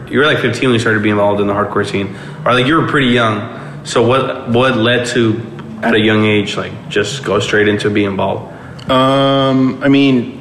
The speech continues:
Speaker 2: I was a nu metal kid first, right?
Speaker 1: Oh.
Speaker 2: Like, I was into Korn, I was into Slipknot, I loved all that stuff. But that was, like, when,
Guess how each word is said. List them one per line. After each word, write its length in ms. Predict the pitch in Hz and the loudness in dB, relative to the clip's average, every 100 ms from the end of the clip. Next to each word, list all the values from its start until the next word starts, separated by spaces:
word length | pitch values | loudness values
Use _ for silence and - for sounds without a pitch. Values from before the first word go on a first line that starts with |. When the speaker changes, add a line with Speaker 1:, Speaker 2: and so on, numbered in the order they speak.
| - - - - | -14 -14 -10 0
Speaker 2:
I 120 | 117 | 2
was 120 | 127 | 4
a 80 | 127 | 4
nu 220 | 113 107 | 4 4
metal 260 | 120 107 101 | 4 2 -2
kid 480 | - 92 - 127 - | -2 -4 -4 -6 -2
first, 480 | - - - - | 0 2 0 -4
right? 160 | 101 98 | -2 0
Speaker 1:
Oh. 420 | 101 101 98 95 107 | 2 2 2 2 2
Speaker 2:
Like, 240 | 107 98 | 2 0
I 100 | 107 | 0
was 240 | 107 101 | 0 -2
into 300 | - 113 110 | 0 0 2
Korn, 420 | 110 - 107 104 104 | 0 2 2 4 2
I 60 | |
was 160 | 101 101 | 2 2
into 280 | 104 104 104 | 0 0 -2
Slipknot, 640 | - 101 101 101 98 98 | 0 0 0 0 2 2
I 100 | 104 | 2
loved 260 | 107 110 120 | 2 2 2
all 80 | 98 | 0
that 140 | 98 | 0
stuff. 180 | - 95 | -2 -2
But 60 | 104 | 2
that 100 | 127 | 2
was, 120 | 151 | 2
like, 100 | 127 | 2
when, 420 | 127 120 113 - | 2 4 2 -2